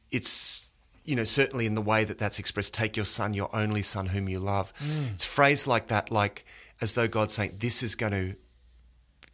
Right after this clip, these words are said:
Speaker 1: you're gonna struggle with this one."
Speaker 2: Yeah.
Speaker 1: You're gonna struggle with this one.
Speaker 2: Ishmael was a test.
Speaker 1: Yeah.
Speaker 2: You know, the, the, the,
Speaker 1: Yeah.
Speaker 2: the, the
Speaker 1: It's
Speaker 2: other
Speaker 1: like,
Speaker 2: son.
Speaker 1: yeah.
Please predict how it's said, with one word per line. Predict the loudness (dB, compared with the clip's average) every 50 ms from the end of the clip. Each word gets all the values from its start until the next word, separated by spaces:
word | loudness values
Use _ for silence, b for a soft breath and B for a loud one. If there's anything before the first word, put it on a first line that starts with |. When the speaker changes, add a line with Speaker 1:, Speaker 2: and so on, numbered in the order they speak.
| _ _ -6
Speaker 1:
you're | -4 -2
gonna | -2 0 0 2
struggle | 2 0 2 4 2 2 2 0 -4
with | -4 -2 0
this | 2 2 2 2
one." | 0 -2 -4 -4 -8 -10
Speaker 2:
Yeah. | -10 -8 -8 -8 -10 -14 b b b b b b b b
Speaker 1:
You're | b -4 -2
gonna | 0 0 0
struggle | 0 0 0 0 0
with | -2 -2
this | -2 -4 -4
one. | -4 -2 2
Speaker 2:
Ishmael | 4 4 6 4 4 4 4 6 6 6
was | 4 4 2
a | 0
test. | 0 2 2 2 2 0 0 -2 -4 -6 -8 _ _ _ _ _ _ _ 0
Speaker 1:
Yeah. | 4 4 4 4 2 -2
Speaker 2:
You | -2 2 4 6
know, | 6 6
the, | 4 2
the, | 2 4 4 4 4
the, | 4 4 2 2 2 2 2
Speaker 1:
Yeah. | 2 2 2
Speaker 2:
the, | 2 0 -2
the | 0 2 4
Speaker 1:
It's | 6
Speaker 2:
other | 6 8
Speaker 1:
like, | 8 6
Speaker 2:
son. | 6 6 4 2 2 -2 -6 -10 -6 -2
Speaker 1:
yeah. | 0 2 2 2